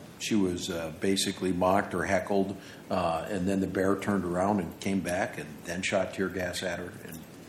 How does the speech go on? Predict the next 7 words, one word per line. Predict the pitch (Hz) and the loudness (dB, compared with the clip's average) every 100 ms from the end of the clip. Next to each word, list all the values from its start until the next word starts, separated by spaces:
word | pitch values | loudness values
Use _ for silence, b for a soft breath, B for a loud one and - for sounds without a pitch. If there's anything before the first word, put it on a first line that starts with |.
| - | -8
does | 92 85 | -4 4
that | 95 95 | 6 6
implicate | 95 98 - 95 | 4 -2 0 0
any | 92 92 | 0 -2
First | 95 95 - | 0 0 0
Amendment | 92 92 92 - | -2 -2 -2 -2
question? | 101 - - | -4 -4 -10